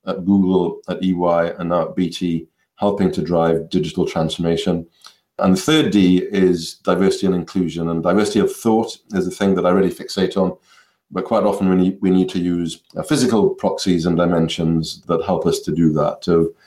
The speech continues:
of gender, of ethnicity, of disability, and so on.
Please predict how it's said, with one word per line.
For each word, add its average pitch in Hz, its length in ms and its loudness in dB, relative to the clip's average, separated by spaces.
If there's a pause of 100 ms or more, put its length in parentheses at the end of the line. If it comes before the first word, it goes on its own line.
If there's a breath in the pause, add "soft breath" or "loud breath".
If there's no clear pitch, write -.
(180 soft breath)
of 82 140 -2
gender, 87 500 2
of 85 180 0
ethnicity, 82 920 0
of 82 220 -4
disability, 82 720 0
and 80 200 -6
so 82 260 2
on. - 120 -4